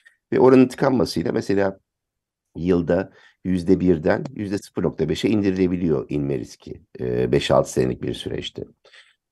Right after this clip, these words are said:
<laughs> Buna benzer şimdi atrial fibrilasyonlu hastalarda biraz önce bahsettim. Atrial fibrilasyon, bu düzensiz kalp ritmi olan hastalarda, e, pıhtı, e, yüzde yüze yakın, e, doğumdan sonra kullanılmayan bir odacıkta oluşuyor kalpte.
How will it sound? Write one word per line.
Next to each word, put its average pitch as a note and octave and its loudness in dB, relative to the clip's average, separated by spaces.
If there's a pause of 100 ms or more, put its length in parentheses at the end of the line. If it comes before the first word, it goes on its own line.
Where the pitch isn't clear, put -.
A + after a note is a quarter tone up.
(480)
<laughs> A#2+ 8 (220)
Buna G#2 6
benzer G2 4
şimdi F#2+ -2
atrial F2 0
fibrilasyonlu F2 -2
hastalarda D#2+ -2 (600)
biraz F#2 2
önce F#2+ 2
bahsettim. F#2 -2
Atrial F2+ 2
fibrilasyon, C#2 0
bu D#2 -8
düzensiz D#2 0
kalp - -6
ritmi F2 -6
olan D#2 -2
hastalarda, D2 -2 (600)
e, E2 4 (100)
pıhtı, B2 -2 (200)
e, F#2+ 2 (420)
yüzde G#2+ 0
yüze A2 0
yakın, - -4 (500)
e, F2 2 (320)
doğumdan A2+ 6
sonra C3 -2
kullanılmayan B2 0
bir B2+ -4
odacıkta G2+ -2
oluşuyor B1 -8
kalpte. - -16